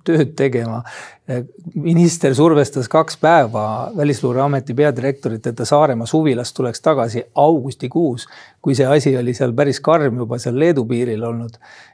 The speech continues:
ja, ja saapad oli käimas. Et, äh, natuke on jäädud vana rasva peale ja sihukese välise glamuuri peale lootma.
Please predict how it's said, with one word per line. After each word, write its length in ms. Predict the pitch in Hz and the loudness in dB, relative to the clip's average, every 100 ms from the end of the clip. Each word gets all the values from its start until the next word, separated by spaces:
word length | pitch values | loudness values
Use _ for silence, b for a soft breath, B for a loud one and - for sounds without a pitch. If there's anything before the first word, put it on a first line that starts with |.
| B | B
ja, 280 | 127 127 123 120 120 120 - | -4 -2 -2 -2 -2 -4 -4
ja 240 | 147 123 113 | -4 -2 -2
saapad 440 | 127 139 139 120 113 | 2 2 2 -2 -4
oli 160 | 110 | -4
käimas. 540 | 127 147 117 123 117 - _ _ _ | 0 0 -2 -6 -12 -16 _ _ _
Et, 500 | 160 131 127 120 - | -8 -4 -6 -8 -8
äh, 180 | 135 131 135 | -4 -4 -2
natuke 560 | 160 185 185 - 165 156 | 2 4 2 0 0 2
on 240 | 160 170 165 | 0 0 -2
jäädud 560 | 175 175 160 156 160 | 0 0 0 -4 -6
vana 220 | 160 185 160 156 - B | -4 -2 0 -2 -4 B
rasva 380 | - 170 160 147 | 0 0 2 0
peale 360 | 139 139 135 | 0 -2 -2
ja 100 | 139 | -2
sihukese 260 | 139 143 147 | -4 -2 0
välise 340 | 160 160 135 135 | 2 2 2 2
glamuuri 400 | 147 196 214 147 | 2 4 2 2
peale 300 | 139 131 135 | 2 0 2
lootma. 540 | 147 131 143 131 127 | 2 0 -4 -10 -10